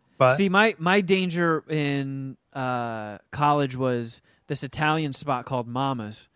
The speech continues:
Speaker 2: which was fucking delicious. Great pizza, and I would always order pepperoni rolls. So it was basically just a repurposed, restructured calzone. And I would eat those pretty much every fucking night. So just pounding beer, eating snacks,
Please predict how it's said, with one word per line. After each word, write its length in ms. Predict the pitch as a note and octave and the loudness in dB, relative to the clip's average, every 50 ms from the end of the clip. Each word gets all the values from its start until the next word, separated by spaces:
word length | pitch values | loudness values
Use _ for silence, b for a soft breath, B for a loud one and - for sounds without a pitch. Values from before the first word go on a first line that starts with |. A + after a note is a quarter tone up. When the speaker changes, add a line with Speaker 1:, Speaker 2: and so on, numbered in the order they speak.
| _ _ _ _ _ _ _ | _ _ _ _ _ _ _
Speaker 2:
which 180 | C#3 C3+ - - | -10 -10 -8 -10
was 160 | C3 C3 - | -12 -12 -12
fucking 680 | - _ - D#3+ D#3+ D3+ - - D3 C#3+ C#3 C#3+ C#3+ C3+ | -14 _ -4 -4 -4 -4 -4 -8 -10 -10 -10 -12 -14 -8
delicious. 1000 | A#2 D3 C#3+ C#3 C#3 C#3 C3+ C3+ C#3 D3 D3 C3+ - - A#2 G#2+ A2 - - - _ _ _ _ _ _ _ _ - | -4 -2 0 2 2 2 0 2 2 2 2 2 0 -4 -10 -12 -12 -16 -20 -20 _ _ _ _ _ _ _ _ -4
Great 340 | D3+ D#3 E3+ F3+ F3+ F3 | 0 2 4 4 2 0
pizza, 640 | - D#3+ F3 F3 F3+ E3 - - F#3 F3 E3+ F3 E3+ - _ _ _ _ _ _ _ | -2 -2 -2 -2 -2 -2 -4 -4 -2 -2 -2 -2 -4 -8 _ _ _ _ _ _ _
and 160 | - D3 D#3 | -8 -8 -4
I 140 | D3+ D#3 D#3+ | 0 2 4
would 140 | E3+ F3+ F3+ | 4 6 6
always 260 | F3 F3 F3 E3+ D3+ | 8 6 6 4 2
order 420 | D#3+ D#3 E3 E3+ E3 D#3+ D#3+ D3+ C3+ | 2 2 2 2 4 4 2 2 2
pepperoni 720 | - - D3 D#3 D3+ D#3 C#3+ C3+ C3+ C#3+ D3+ D3 C#3 B2+ | 0 0 0 0 0 2 0 2 2 2 0 -2 -4 -6
rolls. 420 | A2+ G#2+ F#2 D#2+ D#2+ G#2 - - _ _ _ _ _ _ _ | -6 -8 -10 -12 -14 -18 -20 -20 _ _ _ _ _ _ _
So 140 | - - D3+ | -4 -2 -2
it 20 | |
was 80 | C#3 C3+ | 0 2
basically 500 | C#3+ G3+ A#3+ A3+ F#3+ G3 D3+ D#3+ D#3 D3 | 4 4 4 4 2 -2 -4 -2 -2 -2
just 300 | C#3 D3+ D3 C#3+ - - _ _ _ _ _ _ _ _ | 0 0 -2 -2 -4 -10 _ _ _ _ _ _ _ _
a 60 | - C#3+ | -4 -2
repurposed, 800 | D3 C#3+ D#3 E3 D#3+ D3 - D#3 D3+ D3+ C#3 D3+ C#3+ C3 - - | 0 2 2 2 2 2 2 2 2 2 2 0 -2 -4 -2 -2
restructured 640 | C#3+ D3+ C#3+ - - - D3+ D3 - - D3 C3+ | -2 -2 -2 -4 -2 0 0 0 0 -4 -6 -6
calzone. 680 | B2+ - C#3+ C3+ B2+ A#2+ A2+ C3 C3+ C3+ B2 A#2 A2+ A#2 - _ _ _ _ _ _ _ _ _ _ | -4 -4 -2 -2 -2 -2 -4 -4 -4 -4 -4 -4 -8 -10 -16 _ _ _ _ _ _ _ _ _ _
And 140 | F#3+ G#3+ C4+ | 0 2 4
I 80 | D#4 | 6
would 80 | D4 C#4 | 6 4
eat 120 | C4 A#3 - | 4 4 4
those 140 | B3 A3+ - | 4 4 4
pretty 240 | - A3+ C4 C#4 C4 | 4 4 6 6 6
much 180 | C4 A#3 - | 4 4 4
every 200 | G#3+ G#3 G3+ G3+ | 2 2 0 0
fucking 280 | F3 F#3+ F3+ - D#3+ D3 | -2 -2 -4 -4 -4 -4
night. 240 | C#3+ B2 G#2+ G2 - | -4 -6 -6 -8 -12
So 120 | - - D#3+ | -12 -12 -10
just 180 | D3 D3 - - | -10 -10 -8 -6
pounding 420 | - E3+ F#3 G3 G3 G3 G3+ F#3+ | -2 0 0 2 0 0 -2 -2
beer, 420 | D#3 D#3+ D3 C#3+ C#3 C#3 C#3 C3+ - _ _ _ _ _ _ _ _ _ _ _ - | 0 0 2 2 2 0 0 -2 -6 _ _ _ _ _ _ _ _ _ _ _ -4
eating 240 | F#3 F#3+ G3 F#3+ F3 | -2 0 0 -2 -4
snacks, 640 | - - D#3+ D#3+ D3+ D3 D3 D3 - - - - - | -6 -6 -4 -2 -2 -2 -2 -4 -6 -10 -12 -14 -14